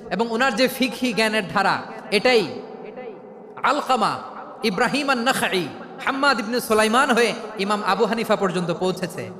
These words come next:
এবং ওনার ফিকহি জ্ঞানের ধারাই হানাফি মাযহাবে অ্যাকসেপ্ট হয়েছে। আজও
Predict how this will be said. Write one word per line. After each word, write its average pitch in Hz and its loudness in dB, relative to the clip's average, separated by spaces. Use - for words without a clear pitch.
এবং 202 0
ওনার 269 4
ফিকহি 269 0
জ্ঞানের 233 2
ধারাই 226 4
হানাফি 220 2
মাযহাবে 190 2
অ্যাকসেপ্ট 185 0
হয়েছে। 190 0
আজও 220 4